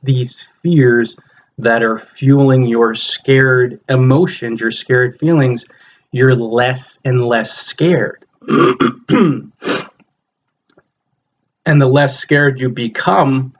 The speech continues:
that's more quote unquote evidence, quote unquote, air quote, proof that the fear was only in your mind. But the step that needs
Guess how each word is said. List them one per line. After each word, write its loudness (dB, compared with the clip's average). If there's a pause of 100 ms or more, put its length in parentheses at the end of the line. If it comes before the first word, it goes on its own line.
(260)
that's -2
more 0
quote 0
unquote -4 (120)
evidence, 0
quote -2
unquote, -2 (160)
air -2
quote, -2
proof -2 (340)
that 0
the -4
fear 2
was 0
only 0
in -2
your -2
mind. -4 (1500)
But -2 (440)
the 2
step -2
that -2
needs 0